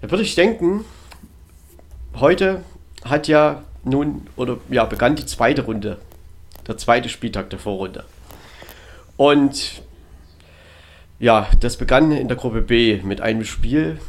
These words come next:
in Sankt Petersburg. Finnland war zu Gast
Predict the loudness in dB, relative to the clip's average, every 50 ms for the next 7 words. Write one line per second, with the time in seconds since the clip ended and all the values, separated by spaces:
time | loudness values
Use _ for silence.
0 | -16 -16 -6 -4 -4 -2 0 0 -2 -2 -2 -2 -4 -2 -2 -2 -6 -6 -8 -6
1 | -4 -4 -4 -6 -8 -14 -18 -18 -20 -20 -20 -20 -20 -20 -20 -20 -20 -20 -20 -20
2 | -20 -20 -20 -20 -20 -20 -20 -20 -16 -4 -4 -2 0 2 0 0 -2 -8 -12 -18
3 | -20 -20 -20 -20 -20 -20 -20 -20 -20 -20 -20 -20 -6 -2 -2 -2 -2 -2 -8 -4
4 | -2 -2 -2 -4 -10 -14 -16 -20